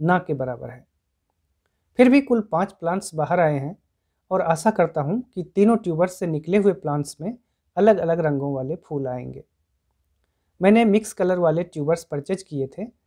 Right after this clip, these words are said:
इसलिए ऐसा सोचने में कोई हर्ज नहीं है। जो ट्यूबर आकार में बड़े होते हैं,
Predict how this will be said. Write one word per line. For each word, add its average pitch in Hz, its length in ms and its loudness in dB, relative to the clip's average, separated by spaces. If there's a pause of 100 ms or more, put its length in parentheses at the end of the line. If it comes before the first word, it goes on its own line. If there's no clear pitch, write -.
(300)
इसलिए 233 300 4
ऐसा 170 240 0
सोचने 151 380 -6
में 160 220 -4 (120)
कोई 147 180 -4
हर्ज 135 280 -8
नहीं 160 220 -2
है। 196 160 -6 (1500)
जो 233 140 8
ट्यूबर 254 360 2
आकार 170 380 2
में 233 160 2
बड़े 180 180 4
होते 151 320 -2
हैं, 131 240 -10